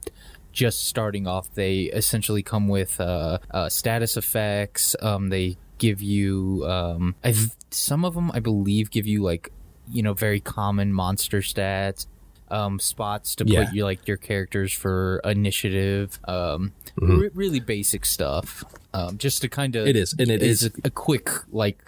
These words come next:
Speaker 1: you know, a quick cheat sheet. Yeah.
Speaker 2: It's a cheat sheet to help
Speaker 1: Yeah.
Speaker 2: you out, is really what it comes down to. It's, so it's a cheat sheet for you to use,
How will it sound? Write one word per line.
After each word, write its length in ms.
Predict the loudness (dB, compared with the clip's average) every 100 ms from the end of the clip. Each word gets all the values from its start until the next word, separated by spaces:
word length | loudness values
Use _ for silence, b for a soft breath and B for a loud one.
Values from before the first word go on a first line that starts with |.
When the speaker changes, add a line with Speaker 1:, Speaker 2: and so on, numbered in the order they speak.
| -8
Speaker 1:
you 120 | 0 2
know, 240 | 2 0 -2
a 80 | -4
quick 320 | 0 2 2
cheat 260 | 2 -2 0
sheet. 320 | 0 0 0
Yeah. 180 | 0 4
Speaker 2:
It's 140 | 4
a 60 | 4
cheat 240 | 2 2
sheet 240 | 2 2 4
to 80 | 4
help 200 | 4 4
Speaker 1:
Yeah. 100 | 4
Speaker 2:
you 120 | 2
out, 280 | -2 -8 -12 -8
is 140 | -4 0
really 240 | 2 4
what 100 | 4
it 60 | 2
comes 220 | 2 2
down 160 | 2 2
to. 80 |
It's, 120 | 2 4
so 100 | 4
it's 120 | 2
a 40 |
cheat 300 | 0 2 2
sheet 280 | 4 2 2
for 120 | 2
you 200 | 4 6
to 80 | 6
use, 380 | 6 6 4